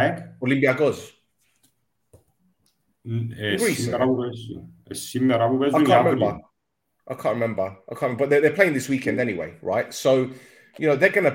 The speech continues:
Speaker 2: probably have another reshuffle in the summer because players come and go at that club. Maybe they'll see Gitso and say, "Right, you're, you're perhaps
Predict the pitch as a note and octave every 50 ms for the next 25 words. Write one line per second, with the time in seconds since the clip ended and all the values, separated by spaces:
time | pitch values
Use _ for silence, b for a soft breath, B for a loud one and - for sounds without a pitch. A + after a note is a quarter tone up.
0 | - D3+ B2 A2 B2 A#2 A2 - - A2 G#2+ A2+ A2+ A#2+ A#2+ A#2+ A2 A2 A2 A2
1 | B2 B2+ B2 - - A2 F#2 - - G#2 G#2 G#2 G2+ G2 - - G2 G#2+ A#2+ B2
2 | C#3 C3+ D3 C3 A#2+ - - - - _ _ _ _ - D#3 E3+ B2+ - - C3
3 | C3 A#2 A2 G#2 A#2+ D#3 D3 G#2+ E2+ D#2 C#2+ - - - F2+ E2+ - - _ _
4 | _ _ _ _ _ _ _ _ _ _ _ _ _ _ _ _ _ - B2+ F3
5 | G3 G3 F#3+ - C3 A#2+ C#3 D#3 C#3+ C#3 C#3 C3+ - - D3 C3+ B2 A#2 C3 D3+
6 | D3+ D3+ D3+ - - A#2+ B2 B2 A#2+ - C3+ B2 B2 B2 C#3+ D3+ C#3 A#2 - -
7 | - b b b b _ _ - A#2 B2+ B2+ - - B2+ C3 B2+ - E3+ E3 -
8 | -